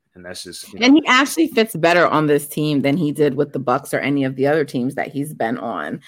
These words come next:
Speaker 2: You know, that's why it would be
Speaker 1: Cool.
Speaker 2: so, you know, and, and I hope he considers that, because while I know there are gonna be lots of teams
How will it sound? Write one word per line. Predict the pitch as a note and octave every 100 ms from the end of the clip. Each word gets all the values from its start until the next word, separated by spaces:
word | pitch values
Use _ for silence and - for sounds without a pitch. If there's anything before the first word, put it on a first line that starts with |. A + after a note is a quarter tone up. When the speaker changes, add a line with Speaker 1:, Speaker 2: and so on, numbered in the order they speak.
| - -
Speaker 2:
You | F3+ E3
know, | D3+ C#3+ C#3+ D3 -
that's | E3 E3 -
why | F3 D3+
it | C#3
would | D3+
be | D3+
Speaker 1:
Cool. | D3
Speaker 2:
so, | - A#3+ A#3 F#3+ D#3+ C#3+ _ _
you | G#3+ A#3
know, | F#3+ - -
and, | G#3+ A3+
and | C4 C4
I | C#4
hope | D#4+ D#4+
he | E4+
considers | D#4+ A#3 G#3+ G#3 G3+
that, | F3+ C#3+ D3
because | E3 F3+ E3 E3+
while | F3+ F#3+
I | F3+ F3+
know | F3+
there | F3 F3
are |
gonna | E3+ E3
be | D#3+
lots | D3 D#3 D3+ E3+
of | E3+
teams | - E3 D#3+ D#3 D#3 D3